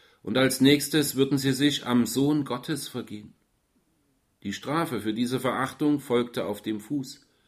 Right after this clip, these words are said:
Unter dem römischen Kaiser Titus wurde die Stadt Jerusalem zerstört, und wenige Jahre später gab es den Staat Israel gar nicht mehr. Ja, die Einladung zur Hochzeit seines Sohnes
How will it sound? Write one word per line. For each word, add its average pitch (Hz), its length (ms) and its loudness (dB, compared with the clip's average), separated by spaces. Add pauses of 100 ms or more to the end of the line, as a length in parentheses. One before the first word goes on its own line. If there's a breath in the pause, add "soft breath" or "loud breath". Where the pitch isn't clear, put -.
(540 soft breath)
Unter 101 180 -4
dem 123 220 6
römischen 139 420 6
Kaiser 127 400 2
Titus 156 420 -2
wurde 113 200 -2
die 113 100 -4
Stadt 123 300 -2
Jerusalem 123 600 0
zerstört, 127 680 -4 (640 soft breath)
und 104 240 -6
wenige 135 300 6
Jahre 131 340 6
später 143 380 2
gab 127 220 0
es 120 140 -6
den 113 160 -2
Staat 107 400 -4
Israel 98 460 -6
gar 98 200 -8
nicht 127 280 -8
mehr. 98 200 -12 (1700 soft breath)
Ja, 139 140 4
die 165 140 4
Einladung 156 520 6
zur 131 160 0
Hochzeit 151 420 0
seines 127 360 2
Sohnes 139 520 2